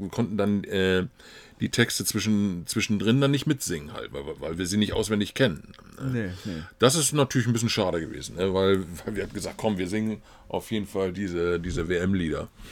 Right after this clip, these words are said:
Speaker 1: <laughs> Und, äh, naja, aber, aber wie gesagt, ähm, mal davon abgesehen, war es trotzdem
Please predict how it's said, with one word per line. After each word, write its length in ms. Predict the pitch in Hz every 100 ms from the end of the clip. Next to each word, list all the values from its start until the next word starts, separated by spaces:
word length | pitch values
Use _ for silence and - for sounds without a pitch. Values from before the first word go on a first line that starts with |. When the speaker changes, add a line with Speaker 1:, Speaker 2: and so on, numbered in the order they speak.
| 127
Speaker 1:
<laughs> 320 | - 120 -
Und, 580 | 110 92 90 90 87 -
äh, 220 | 78 80 76
naja, 300 | - 107 110 76
aber, 240 | 87 95
aber 240 | 107 110 104
wie 120 | 101
gesagt, 480 | 104 78 - - -
ähm, 240 | 87 90 -
mal 180 | 87 87
davon 220 | 90 -
abgesehen, 400 | 95 - 85 85
war 60 | 82
es 100 | -
trotzdem 440 | 98 - 95 87